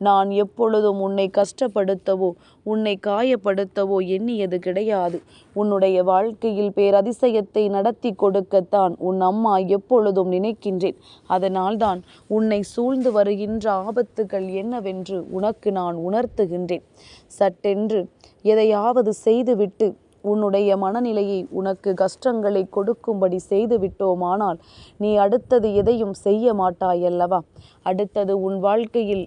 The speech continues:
எந்த ஒரு அடியையும் எடுத்து வைக்க முயற்சி செய்ய மாட்டாயல்லவா?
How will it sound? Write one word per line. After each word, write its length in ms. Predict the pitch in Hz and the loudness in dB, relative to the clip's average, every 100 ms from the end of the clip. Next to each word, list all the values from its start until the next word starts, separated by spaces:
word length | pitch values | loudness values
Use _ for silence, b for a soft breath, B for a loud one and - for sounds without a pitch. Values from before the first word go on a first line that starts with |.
| - | -6
எந்த 300 | 196 208 247 240 | -4 -2 0 0
ஒரு 200 | 202 196 | 2 2
அடியையும் 560 | 196 190 233 220 202 190 | 2 2 0 0 0 -2
எடுத்து 400 | 196 196 - 240 | -2 -2 0 0
வைக்க 360 | 202 196 - 190 | 0 -2 -4 -4
முயற்சி 460 | 196 202 262 - 226 | -2 -2 -2 -2 -6
செய்ய 360 | 208 190 185 | -4 -2 -2
மாட்டாயல்லவா? 880 | 180 202 220 208 185 175 175 175 185 | 0 -2 -2 0 2 0 0 -2 -2